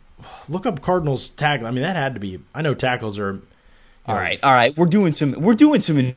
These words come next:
Speaker 2: investigative research, all right? This is live journalism.
Speaker 1: Tackles are a funny stat, obviously, but for safeties, they're usually pretty, in-, like, they're not usually very misleading. Like
Speaker 2: We're gonna get to the bottom of this, folks.
Speaker 1: Baker played all over, too. So he played five hundred and thirteen snaps.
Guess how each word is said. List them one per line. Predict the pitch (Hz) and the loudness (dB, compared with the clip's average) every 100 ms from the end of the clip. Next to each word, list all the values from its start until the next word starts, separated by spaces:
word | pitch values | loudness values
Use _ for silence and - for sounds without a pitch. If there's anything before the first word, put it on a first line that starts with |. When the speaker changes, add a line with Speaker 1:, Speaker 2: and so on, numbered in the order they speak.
| _ | _
Speaker 2:
investigative | - 117 104 - 113 110 104 101 | 0 2 2 -2 2 4 4 0
research, | 113 110 101 - 85 92 | 0 0 0 -6 -6 -2
all | 95 | 0
right? | 95 107 - - - | 2 0 -2 -14 -4
This | 233 | 4
is | 214 | 6
live | 135 113 131 127 | 8 8 6 4
journalism. | 131 120 107 107 101 110 - - - | 4 4 2 -2 -6 -10 -10 -10 -4
Speaker 1:
Tackles | 185 240 240 165 | -2 0 0 2
are | 160 | 2
a | 127 | 2
funny | - 151 156 | -2 -2 -2
stat, | 117 - 113 143 180 - | -4 -4 -4 -4 -6 -6
obviously, | 131 156 180 196 208 | -4 -2 -2 -2 -4
but | 165 - 143 - | -4 -2 -4 0
for | 156 | 0
safeties, | 139 254 359 170 160 - | 6 6 6 4 0 2
they're | 147 | 2
usually | 135 120 139 240 - 156 | 0 0 0 0 2 0
pretty, | 120 165 160 135 | 2 2 2 2
in-, | 120 107 - | -2 -8 -6
like, | 123 127 | -4 0
they're | 135 | 2
not | 131 214 | 2 2
usually | 139 135 135 127 | 2 0 2 0
very | 117 127 | 2 0
misleading. | 113 98 117 165 123 95 | 0 -4 -2 -2 -2 -4
Like | 98 | 0
Speaker 2:
We're | 147 | 2
gonna | 139 | 2
get | 113 117 | -2 -6
to | - | -8
the | 104 | -4
bottom | 101 104 101 | 4 6 4
of | 104 | 0
this, | 104 - | -6 -6
folks. | - 107 98 - - - _ - | -2 0 -2 -6 -14 -18 _ 0
Speaker 1:
Baker | 160 165 147 | 0 0 -2
played | 143 139 | 0 0
all | 127 127 135 | 2 4 2
over, | 120 107 | 0 -4
too. | 120 107 | -4 -2
So | 135 | 0
he | 156 | 0
played | 175 165 - | 2 0 0
five | 170 214 190 | 0 2 2
hundred | 208 175 | 2 2
and | 139 | 0
thirteen | 151 151 131 147 123 | 0 0 0 -2 -2
snaps. | - 120 92 80 - | -2 -6 -6 -10 -18